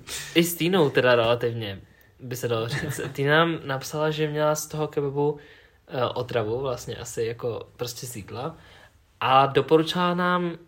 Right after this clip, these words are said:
Speaker 1: kebab, který je, koukni na telefon. Já tam, eh,
Speaker 2: Jo, tak já hledám.
Speaker 1: doporučila
Speaker 2: Já
Speaker 1: nám jeden kebab, který je o kousek dál, je taky na Štěpánský, bych teda řekl, předpokládám, ve stejné ulici.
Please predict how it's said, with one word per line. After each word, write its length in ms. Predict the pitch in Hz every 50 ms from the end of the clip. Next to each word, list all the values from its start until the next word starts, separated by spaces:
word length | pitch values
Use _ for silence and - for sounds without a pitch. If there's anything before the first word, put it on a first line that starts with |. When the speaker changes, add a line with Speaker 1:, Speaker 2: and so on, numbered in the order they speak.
| - _
Speaker 1:
kebab, 320 | - 143 135 147 156 156
který 280 | - - - 160 160 165
je, 200 | 170 165 151 - - - _ _ - - - - - - - -
koukni 240 | 151 143 147 170
na 80 | 170 160
telefon. 420 | 160 151 127 110 107 - - 104 - - -
Já 80 | 131 131
tam, 200 | 139 135 135 131 - - - 160 143 131 - _ - - - - - -
eh, 180 | 147 143 143
Speaker 2:
Jo, 180 | 139 135 139 139 - - - - -
tak 140 | 127 139 151
já 120 | 175 180
hledám. 540 | 175 175 165 160 131 110 104 104 104 - - -
Speaker 1:
doporučila 480 | 156 143 139 131 180 190 196 185 - 208
Speaker 2:
Já 20 | 202 202
Speaker 1:
nám 40 | 196
jeden 180 | 202 202 196
kebab, 240 | 190 180 170 175 170
který 180 | 175 - 180 185
je 80 | 185
o 120 | 165 156 147
kousek 400 | - 151 165 170 - 185 175 -
dál, 200 | 127 - - 113
je 60 | 135
taky 260 | - - - - 147
na 100 | 131 123
Štěpánský, 640 | - - - 104 - 107 104 107 107 - - - 120
bych 140 | 113 117 117
teda 180 | - 120 120
řekl, 240 | 117 - 120 113 127
předpokládám, 480 | 123 - 135 117 123 117 - 127 131 131
ve 80 | 131
stejné 220 | 131 - 143 139 120
ulici. 480 | 101 104 113 113 - - - - -